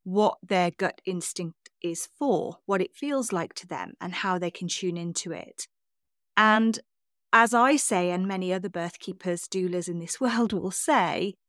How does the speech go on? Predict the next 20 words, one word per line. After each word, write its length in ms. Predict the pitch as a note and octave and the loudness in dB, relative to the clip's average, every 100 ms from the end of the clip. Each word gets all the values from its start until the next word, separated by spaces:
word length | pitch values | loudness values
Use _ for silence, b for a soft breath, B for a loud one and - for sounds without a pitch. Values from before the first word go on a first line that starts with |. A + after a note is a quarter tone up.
| _ _ _ - | _ _ _ -4
it's 320 | - - - | -4 -2 -2
your 160 | C4+ B3+ | -2 -2
greatest 680 | A#3+ A#3+ B3 - A3+ - - | -2 -2 -2 -4 -4 -4 -2
superpower. 840 | A3+ A3 A#3 - G3 E3 - F#3 - _ _ _ _ _ - | -2 -4 -12 -6 -4 -4 -6 -14 -16 _ _ _ _ _ 0
And 400 | A3 A3 A3+ A3 - | 4 4 4 2 -2
without 560 | A3+ A#3+ A#3 B3+ C#4 - - - A3 | -2 2 6 6 4 -2 -6 -4 0
leaning 380 | A3+ A#3 A3 G#3+ | 2 2 2 4
into 340 | A3+ B3 - | 4 4 0
that 220 | A3 F#3+ - _ - - _ | -2 -2 -2 _ -8 -8 _
trust 720 | - - C3+ - - - - - - | -8 -6 -8 -6 -6 -8 -12 -8 -2
and 420 | F#3 F#3 F#3 F#3 - _ | 0 0 -4 -8 -12 _
tuning 500 | - - A3 G#3+ G#3 | -2 2 4 4 4
into 420 | G#3 G#3+ A3 - | 6 6 4 0
your 240 | G3 F#3+ F#3 | 0 0 0
innate 500 | G3+ F#3+ F#3 F#3 - | 0 0 -2 -4 -8
wisdom, 720 | F#3+ F#3+ - - D#3 - F#3+ F#3 _ _ _ _ _ _ _ - | -4 -4 -4 -10 -10 -10 -12 -12 _ _ _ _ _ _ _ -4
you're 480 | G#3 B3+ C4 B3+ - | 2 4 6 4 4
letting 460 | B3 A#3+ - B3+ | 4 4 2 4
yourself 480 | B3 A3 A3 F#3 F3+ | 4 2 -2 -4 -2
down, 500 | A3 G#3 A3 F3 | -2 0 0 -4